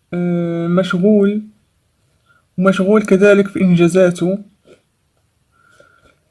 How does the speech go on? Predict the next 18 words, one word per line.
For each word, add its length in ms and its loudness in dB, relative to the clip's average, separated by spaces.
فكأنه 640 0
الشخص 480 -4
هذا، 540 0
آه، 360 -2
شخص 360 -10
معروف 680 0
أو 220 -4
مشهور، 720 -2
لأنه 380 2
كأنه 340 6
واقف، 600 -2
آه، 160 0
بيبين 600 2
نفسه 440 -4
قدام 400 0
الآخرين 680 -4
أو 100 2
حاجة 500 0